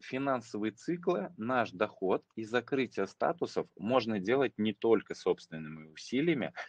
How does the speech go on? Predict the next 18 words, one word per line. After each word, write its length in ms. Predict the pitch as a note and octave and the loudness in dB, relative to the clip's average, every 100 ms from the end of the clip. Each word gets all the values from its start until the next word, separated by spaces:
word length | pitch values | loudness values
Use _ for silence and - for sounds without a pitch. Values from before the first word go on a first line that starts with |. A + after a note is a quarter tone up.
| - | -4
а 100 | E2 | -2
также 320 | - D3 C3 | 2 0 0
через 320 | - A#2+ A#2+ | 0 0 2
работу 420 | G2+ F#2 G#2 A#2+ G2+ | 2 2 0 -2 -4
с 80 | |
командой. 580 | - G2+ A2 F2+ D2+ D2+ D#2+ | -2 0 2 2 0 -4 0
Я 180 | F#2 | 2
бы 120 | D3+ C#3+ | 2 0
сказал, 420 | - A2+ G#2+ F2 | 0 2 4 2
что 200 | - G2 | 2 0
это 160 | C3 | 2
намного 460 | G2 F#2 G2 B2+ B2 | -2 -2 -2 0 2
легче, 440 | G2 F2 - - | 4 4 2 -6
<laughs> 40 | A2+ | -2
намного 420 | A2 G#2 G2 E2+ | 0 0 -2 -4
эффективнее 600 | - F#2 - A#2+ C#3 A#2 | -6 -10 -2 -2 -2 -6
и 160 | - G#2+ | -4 -2
кайфовей. 600 | - G2+ - E2+ C#2+ | 4 4 4 0 0